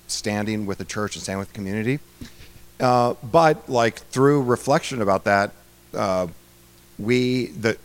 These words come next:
and by we I mean capital C Church, uh, Roman Catholic, um, uh, Protestant, Lutheran, Methodist, Episcopalian, we thought that, uh, once you have a baby,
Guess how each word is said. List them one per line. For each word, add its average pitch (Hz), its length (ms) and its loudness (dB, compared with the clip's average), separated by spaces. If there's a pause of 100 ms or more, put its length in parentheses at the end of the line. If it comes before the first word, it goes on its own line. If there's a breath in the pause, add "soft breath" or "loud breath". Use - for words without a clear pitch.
and 110 440 -4
by 104 180 4
we 117 200 0
I 104 60 0
mean 104 300 -4
capital 113 460 -4
C 120 260 -2
Church, 80 380 -8 (160)
uh, 85 260 -2
Roman 127 280 0
Catholic, 117 540 0 (480)
um, 87 560 -2 (320)
uh, 87 260 -2 (100)
Protestant, 113 720 -2 (120)
Lutheran, 110 760 0 (280)
Methodist, 107 600 -2 (280)
Episcopalian, 101 720 -4 (500 loud breath)
we 120 80 0
thought 127 420 4
that, 110 340 2 (440)
uh, 110 160 6
once 131 280 2
you 151 80 2
have 117 440 2
a 104 80 0
baby, 101 600 -2